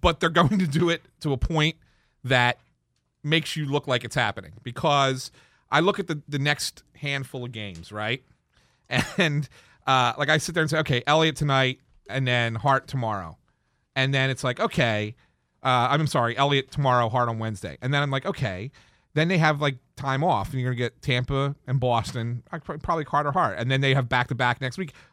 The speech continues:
Oh, yeah, they're gonna do one Hart, one Elliott. And so it kinda makes sense, right? And then, you know, then the Kings and the, and the Penguins are probably before the break, and it's probably gonna be Hart for both of those games at home. And it's gonna be like, Russ is gonna be like, "See?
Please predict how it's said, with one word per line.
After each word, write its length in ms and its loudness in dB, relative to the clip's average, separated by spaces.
Oh, 80 2
yeah, 220 4
they're 120 0
gonna 140 0
do 120 -2
one 320 0
Hart, 300 0
one 320 -2
Elliott. 400 -6
And 160 0
so 140 2
it 80 -6
kinda 160 0
makes 240 -4
sense, 320 -2
right? 280 0
And 180 2
then, 280 2
you 100 0
know, 220 0
then 200 -2
the 60 -2
Kings 360 -2
and 100 -8
the, 160 -8
and 160 -4
the 40 -6
Penguins 440 0
are 60 -4
probably 280 0
before 280 -2
the 80 0
break, 340 2
and 100 -6
it's 60 -6
probably 220 -2
gonna 100 -2
be 120 -2
Hart 300 0
for 100 -8
both 200 -2
of 60 -4
those 180 -2
games 220 -4
at 60 -2
home. 260 0
And 80 0
it's 100 0
gonna 80 0
be 60 2
like, 120 0
Russ 200 2
is 40 -12
gonna 120 0
be 60 0
like, 120 0
"See? 400 6